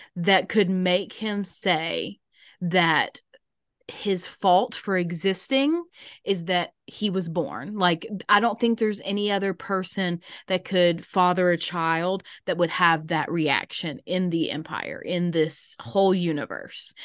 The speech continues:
So that's kind of what made me. And then he s-, starts to talk about his father, and he, like, cuts himself off, and he refuses to go back into that conversation. So for me, the only person that makes sense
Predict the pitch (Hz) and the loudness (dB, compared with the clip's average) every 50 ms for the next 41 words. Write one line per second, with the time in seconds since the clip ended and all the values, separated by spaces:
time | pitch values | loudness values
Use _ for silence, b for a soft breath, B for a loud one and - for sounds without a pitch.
0 | B B B - - - 208 196 185 185 180 208 220 240 240 247 - - 233 220 | B B B 0 2 4 6 6 6 6 6 6 6 6 4 2 -2 -2 0 0
1 | 208 196 180 180 180 170 - 180 170 160 160 156 170 165 - 160 196 220 240 247 | 0 0 0 0 0 0 0 0 0 0 0 0 -2 -2 0 0 2 2 2 4
2 | 247 254 240 - - - - - - _ - 277 - - - 214 196 214 - - | 4 4 2 2 0 -2 -2 -4 -10 _ -12 -8 -6 -4 -2 -2 -4 -4 -6 -10
3 | 226 202 214 196 180 180 175 180 147 170 175 170 - - 185 180 180 185 190 185 | -10 -8 -8 -8 -8 -4 -2 -2 -2 -2 -2 -4 -2 2 6 6 8 6 6 4
4 | 180 170 165 160 B B B B B B _ - 175 180 175 175 180 180 170 156 | 2 0 0 -2 B B B B B B _ -6 -4 -2 -2 -2 -2 -2 -2 -2
5 | - - - - 220 208 196 - 196 185 175 - 156 147 165 165 - 92 - - | -4 -6 -4 -2 -2 0 0 0 -2 0 0 0 -2 -2 -4 -4 -4 -4 -4 -4
6 | - - 170 170 170 165 165 160 170 165 - - 190 180 170 156 165 160 156 - | -4 -4 -4 -2 -2 0 -2 -2 -4 -6 -6 -2 -2 0 0 0 -2 -2 -4 -2
7 | - 180 170 165 - 170 160 151 151 147 143 - 147 143 120 117 131 - - - | -2 -4 -6 -4 -2 -2 -2 0 -2 -2 -4 -4 -6 -6 -6 -6 -6 -6 -6 -6
8 | 180 160 147 139 139 - - 131 - - - 185 160 165 170 - - 180 170 240 | -6 -6 -6 -6 -6 -6 -6 -6 -6 -6 -6 -6 -8 -6 -4 -2 0 0 0 0
9 | 269 B B B B B B _ - 226 220 233 285 311 311 294 294 285 269 226 | -2 B B B B B B _ 0 2 4 6 6 6 8 8 6 6 4 2
10 | 208 220 - - - 226 226 247 262 277 277 254 254 226 202 196 - 202 190 185 | 0 -2 -2 -2 -2 0 2 4 4 4 2 2 0 -2 -2 -2 -2 -4 -4 -4
11 | 175 165 170 170 165 165 - - - 151 143 135 - - - - - | -4 -2 -2 -4 -2 -2 -4 -4 -2 -2 -4 -4 -6 -6 -6 -6 -6